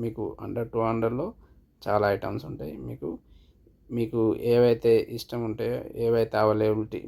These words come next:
మీకు ఐటమ్స్ ఏవి అవైలబుల్ మీకు కావాలో అవి మీరు చేసుకుంటే అయిపోతుంది. ఓకే, అంటే ఇక్కడ కొన్ని స్టాక్ లేకుండా కూడా ఉంటాయి, మనం చెక్ చేసుకోవాలి.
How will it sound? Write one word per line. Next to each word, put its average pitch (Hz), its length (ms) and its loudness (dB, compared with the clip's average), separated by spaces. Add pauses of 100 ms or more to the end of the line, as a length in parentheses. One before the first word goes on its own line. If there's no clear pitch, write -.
మీకు 110 240 -6 (1000)
ఐటమ్స్ 117 420 0 (460)
ఏవి 120 200 2 (200)
అవైలబుల్ 113 480 4 (500)
మీకు 113 200 -6 (300)
కావాలో 120 420 6 (260)
అవి 127 140 -4 (140)
మీరు 143 140 -2 (100)
చేసుకుంటే 151 400 4
అయిపోతుంది. 113 400 -2 (520)
ఓకే, 170 160 -8 (580)
అంటే 143 200 0
ఇక్కడ 139 140 8 (120)
కొన్ని 135 260 6
స్టాక్ 131 300 8
లేకుండా 123 540 4
కూడా 123 160 -2
ఉంటాయి, 160 240 -6 (580)
మనం 113 360 2
చెక్ 123 220 0
చేసుకోవాలి. - 500 0